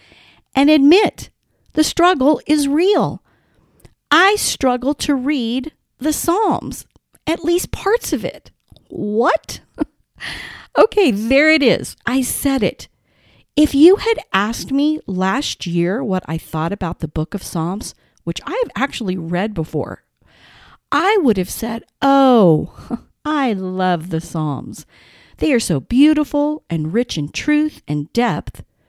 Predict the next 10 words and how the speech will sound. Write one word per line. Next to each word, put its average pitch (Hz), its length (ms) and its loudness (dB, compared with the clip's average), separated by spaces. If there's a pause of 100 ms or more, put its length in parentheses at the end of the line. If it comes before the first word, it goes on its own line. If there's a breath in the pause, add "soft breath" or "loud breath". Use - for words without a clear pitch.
(200)
which - 240 -2
they 277 160 2
are. 339 460 -2 (340)
And 302 180 2
I 302 120 0 (160)
do 339 420 4
actually 165 640 -6
love 160 400 -4 (320 soft breath)
to 190 160 -2
read 170 460 -2